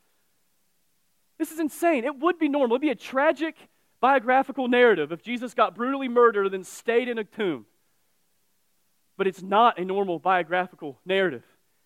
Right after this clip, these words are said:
He's alive right now. But it's only beautiful if you take it by faith. This wrath that Jesus endured is what you will endure if you think you are gonna get, get to God on your own,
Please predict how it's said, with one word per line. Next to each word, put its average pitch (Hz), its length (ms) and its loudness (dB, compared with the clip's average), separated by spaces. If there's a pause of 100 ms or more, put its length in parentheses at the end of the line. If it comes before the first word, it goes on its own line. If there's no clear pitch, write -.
(600)
He's 214 160 -8
alive 190 540 2 (280)
right 175 240 -2
now. 160 300 -6 (500)
But 180 100 -2
it's 185 140 -4 (100)
only 240 520 -4 (300)
beautiful 208 580 -2
if 226 220 -8
you 220 120 -8
take 240 380 -4
it 220 160 -10
by 202 340 0 (280)
faith. 214 320 0
This 214 320 -4 (180)
wrath 214 480 2
that 196 140 -8
Jesus 226 460 -6
endured 214 520 0
is 185 160 -8
what 208 300 -2
you 247 400 -4 (180)
will 240 320 0
endure 220 560 -2
if 180 180 -6
you 233 160 -4 (120)
think 247 280 -4
you 208 120 -8
are 208 80 0
gonna 214 180 -4
get, 220 300 -16
get 233 180 -10
to 240 80 -10
God 220 420 2
on 214 140 -4
your 196 220 -4
own, 285 320 -2